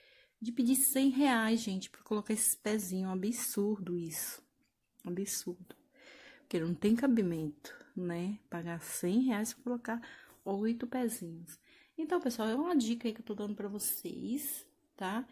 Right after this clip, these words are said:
Quem tem aí um guarda-roupa no chão, gente, não deixa estragar, não. Coloca os pezinhos. E tão barato, gente, eu paguei cinco reais em cada pezinho. Deu quarenta reais os oito pezinhos. E meu guarda-roupa ficou show de bola, gente. Olha pra vocês verem, ficou bem alto.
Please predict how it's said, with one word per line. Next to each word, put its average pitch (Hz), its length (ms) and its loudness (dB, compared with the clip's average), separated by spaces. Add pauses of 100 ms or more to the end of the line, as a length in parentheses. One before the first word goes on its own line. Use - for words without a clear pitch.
(320)
Quem 208 180 -6
tem 208 280 -2
aí 196 480 0
um 180 80 -6
guarda-roupa 175 560 -6
no 180 100 -4
chão, 165 500 -6
gente, 170 460 -4
não 165 80 -6
deixa - 160 -10
estragar, 175 480 -6
não. 226 260 2 (520)
Coloca 165 320 -6
os - 100 -6
pezinhos. 160 640 -4 (640)
E 190 280 2
tão 320 180 -4
barato, 277 460 6
gente, 202 240 0
eu - 40 -4
paguei 240 220 4
cinco 320 320 0
reais 262 240 4
em 254 80 6
cada 262 180 2
pezinho. 214 520 0
Deu 185 120 -6
quarenta 208 460 0
reais 240 640 0 (520)
os 208 440 0
oito 254 280 4
pezinhos. - 720 -2 (400)
E 180 100 -8
meu 180 180 -4
guarda-roupa 165 480 -4
ficou 175 440 -6
show 160 560 -4
de 190 140 -6
bola, 240 400 2
gente. 170 400 -4
Olha 196 220 -6
pra 220 180 -4
vocês 220 400 -2
verem, 170 680 -4
ficou - 220 -10
bem 214 240 -2
alto. 214 400 -2